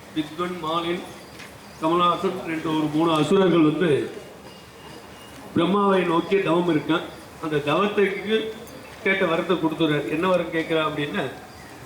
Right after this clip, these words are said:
"பறக்கும் கோட்டையை கட்டிக்கிட்டு உலகத்தை ஆளணும்" அப்படின்ட்டு ஒரு வரத்தை கேட்குறான். பிரம்மாவும் அந்த வரத்தை கொடுத்துறார். உடனே இவனுங்க தங்கத்தாலையும் வெள்ளியாலையும் இரும்பாலையும் கோட்டையை கட்டிக்கிட்டு உலகத்தை ஆள்றான். அப்படி ஆளும்போது தேவர்களையே துன்புறுத்துறான்.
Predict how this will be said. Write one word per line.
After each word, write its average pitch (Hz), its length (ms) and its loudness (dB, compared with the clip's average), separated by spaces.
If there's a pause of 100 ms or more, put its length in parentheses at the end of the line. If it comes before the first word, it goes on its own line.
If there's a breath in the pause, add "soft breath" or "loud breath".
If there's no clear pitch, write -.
"பறக்கும் 208 560 2
கோட்டையை 196 320 4
கட்டிக்கிட்டு 175 400 0
உலகத்தை 185 360 2
ஆளணும்" 156 440 4 (220)
அப்படின்ட்டு 156 380 2
ஒரு 147 120 0
வரத்தை 156 320 -2
கேட்குறான். 156 340 2 (640)
பிரம்மாவும் 208 560 4
அந்த 160 140 2
வரத்தை 165 180 2
கொடுத்துறார். 160 420 2 (120)
உடனே 202 260 2
இவனுங்க 185 420 2 (640)
தங்கத்தாலையும் 180 640 2
வெள்ளியாலையும் 175 720 4
இரும்பாலையும் 180 520 4
கோட்டையை 175 320 2
கட்டிக்கிட்டு 151 460 -2 (720)
உலகத்தை 185 360 4
ஆள்றான். 151 380 2 (160)
அப்படி 156 180 0
ஆளும்போது 190 680 4
தேவர்களையே 214 540 2
துன்புறுத்துறான். 170 640 0